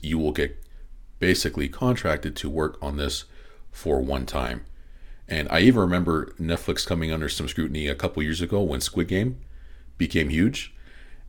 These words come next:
and the creator was like, "I'm, you know, the, do how Netflix works. It's not like I'm, you know, I'm getting a million dollars every, every week because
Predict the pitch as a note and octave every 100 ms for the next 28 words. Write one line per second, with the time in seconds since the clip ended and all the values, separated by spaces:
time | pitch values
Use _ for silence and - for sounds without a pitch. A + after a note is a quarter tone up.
0 | - D2+ D2+ D2 C2+ D#2 - D#2+ F2+ D2+
1 | C#2 C#2 - - - E2 D#2+ C#2+ - C#2
2 | C2 C2+ C#2 D2+ C#2+ C2 B1 - - -
3 | - - - - C#2 C2 C2+ - - -
4 | - D#2 E2 D#2+ D#2 D2 E2+ F2 D2 -
5 | C#2+ C2+ D2 E2+ D2+ C#2 C#2 C2+ C2+ B1
6 | C2 C#2+ C2 C#2 C#2 C2 C#2+ D2 C2+ C2
7 | B1+ - - - - D2+ B1+ B1 C#2 C#2+
8 | B1+ - D2 D2 C#2+ -